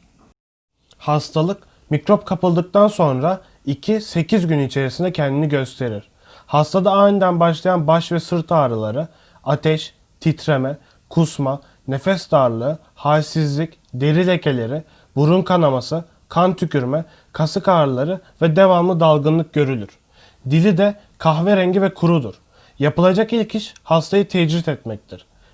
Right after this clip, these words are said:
Çevresindeki sağlıklı kişilere koruyucu antibiyotik tedavisi uygulanmalıdır. Bugün için önemi olmayan ve eski devirlerde de olduğu kadar çok görülmeyen bu hastalığın tedavisi için geç kalmadan sağlık kuruluşlarına haber vermek gerekir.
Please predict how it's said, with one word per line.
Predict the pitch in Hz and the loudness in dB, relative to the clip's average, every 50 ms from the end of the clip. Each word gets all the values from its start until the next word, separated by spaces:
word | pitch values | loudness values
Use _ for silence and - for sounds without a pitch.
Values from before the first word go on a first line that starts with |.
| _ _ | _ _
Çevresindeki | - - 156 165 165 175 170 - - 202 202 196 - | -4 0 2 2 4 2 0 0 -2 -2 -2 -2 -4
sağlıklı | - 196 185 185 190 185 - 214 202 | -2 0 2 2 2 0 -2 -4 -4
kişilere | - 185 - - 160 147 139 135 175 196 202 - _ _ _ _ _ | -4 -6 -4 -2 0 0 0 0 0 -2 -2 -4 _ _ _ _ _
koruyucu | - - 160 156 165 165 165 156 196 | -2 2 2 4 4 4 4 4 2
antibiyotik | 185 180 170 - 160 175 170 160 - - - | 2 2 0 0 -2 -2 -2 -2 -6 -8 -6
tedavisi | - 175 151 151 143 147 147 139 - | -4 -2 2 2 2 2 2 0 0
uygulanmalıdır. | 180 165 156 139 143 139 139 135 139 135 135 135 131 117 92 90 98 _ _ _ _ _ - - - - _ - | 0 0 0 2 2 2 0 0 0 0 -2 -2 -2 -4 -6 -12 -16 _ _ _ _ _ -20 -20 -20 -18 _ -4
Bugün | - 185 214 226 226 226 | 0 2 2 2 2 2
için | 226 226 | 0 -2
önemi | 190 180 180 175 180 190 202 196 | 0 2 2 2 4 4 4 4
olmayan | 185 196 202 208 196 175 147 139 156 185 - - _ _ - | 4 4 4 4 4 4 4 2 2 0 -2 -8 _ _ -2
ve | 147 151 | 0 0
eski | 160 156 - - 190 170 | 0 0 -2 -2 0 2
devirlerde | 196 190 185 185 180 180 180 175 175 170 185 180 | 2 2 2 2 2 2 2 2 2 0 0 2
de | 185 | 2
olduğu | 170 165 165 160 156 151 180 185 180 | 4 4 4 2 2 0 0 -2 -2
kadar | - 170 165 160 170 170 165 | -2 -2 0 0 0 -2 -2
çok | - 175 156 - - | -2 -4 -4 -4 -2
görülmeyen | 151 151 156 175 180 180 175 156 143 139 | 0 2 2 2 2 2 2 2 2 2
bu | 147 156 | 2 2
hastalığın | 165 165 156 - 156 156 143 | 0 0 0 -2 -4 -4 -2
tedavisi | - 143 139 127 135 127 131 131 127 - 180 175 | -4 -4 -4 -2 0 0 0 -2 -2 -2 -2 -2
için | 151 - 165 180 185 - _ _ _ _ _ _ _ | -2 -2 -6 -8 -8 -10 _ _ _ _ _ _ _
geç | - 160 170 - - | 0 0 0 0 2
kalmadan | - 208 190 175 170 175 190 190 | 4 4 6 4 4 2 2 0
sağlık | 180 - 170 160 165 170 170 170 | 0 0 2 2 2 2 0 -4
kuruluşlarına | - 156 139 139 135 - - 151 151 165 160 | -4 -4 -4 -4 -4 -4 -4 -4 -2 -2 0
haber | 160 151 139 143 139 | 0 0 0 0 0
vermek | 135 123 113 104 107 101 - - | 0 -2 -4 -4 -6 -8 -10 -10
gerekir. | - 104 104 104 - - 104 - | -12 -12 -12 -12 -14 -16 -18 -18